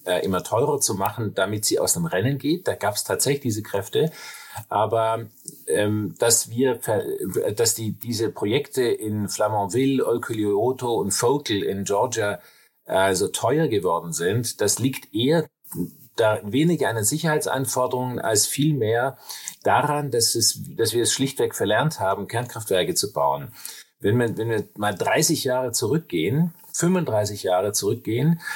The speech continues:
da wurden in Frankreich und in Deutschland vor allem riesengroße,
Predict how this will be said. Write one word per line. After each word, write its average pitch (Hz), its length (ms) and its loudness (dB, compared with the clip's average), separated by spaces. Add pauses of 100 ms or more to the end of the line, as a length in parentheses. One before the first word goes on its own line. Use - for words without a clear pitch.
(120)
da 98 140 0
wurden 135 240 4
in 107 160 -4
Frankreich 151 640 0
und 135 80 -2
in 104 140 0
Deutschland 135 580 2
vor - 180 0
allem 127 380 0 (320)
riesengroße, 151 1040 2